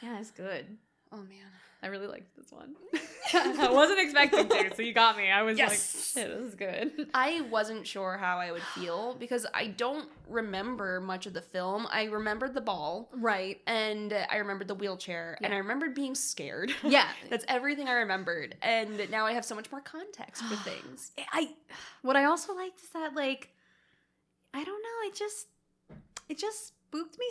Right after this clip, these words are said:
Speaker 1: so much without having to do too much.
Speaker 2: Yeah.
Speaker 1: But also it was a murder mystery, which I love.
Speaker 2: Love a murder mystery.
Speaker 1: I love a murder mystery. I love a twist.
Speaker 2: Yeah.
Speaker 1: And it was, it was great.
Speaker 2: And a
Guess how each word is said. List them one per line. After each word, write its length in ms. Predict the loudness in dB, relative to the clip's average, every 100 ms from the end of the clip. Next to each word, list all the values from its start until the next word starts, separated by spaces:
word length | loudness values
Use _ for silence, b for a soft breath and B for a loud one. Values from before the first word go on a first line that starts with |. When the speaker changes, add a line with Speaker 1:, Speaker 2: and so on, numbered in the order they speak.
| -2
Speaker 1:
so 160 | 0
much 320 | 2 2 0 -2
without 320 | 2 4 4
having 240 | 2 2
to 80 | 0
do 400 | -2 -4 0 0
too 260 | 0 -2 0
much. 360 | 2 0 -2
Speaker 2:
Yeah. 200 | -6 -6 -10 B
Speaker 1:
But 180 | -4 -4 -4
also 260 | -8 -4 -2
it 40 |
was 100 | 0
a 500 | 0 6 10 10 10
murder 80 | 6
mystery, 320 | 2 0 -2 -2
which 140 | -2
I 80 | -2
love. 680 | -2 0 2 4 4 4 2
Speaker 2:
Love 100 | 0
a 60 |
murder 200 | -4 -4
mystery. 480 | -4 -4 -4 -4 -4 -2
Speaker 1:
I 100 | -2
love 260 | 2 2 2
a 80 | 2
murder 300 | 2 2 0
mystery. 720 | 0 -4 -2 0 0 -4 -10 b b b
I 60 | 0
love 240 | 2 2 0
a 40 |
twist. 720 | -4 -4 -2 -2 -8 -14 -18 _
Speaker 2:
Yeah. 280 | -12 -10 -10 -14 _
Speaker 1:
And 100 | 0
it 120 | 0 0
was, 380 | -2 -4 -8 -14 -10
it 120 | -6
was 140 | -6
great. 340 | -8 -6 -4 0
Speaker 2:
And 120 |
a 80 | 0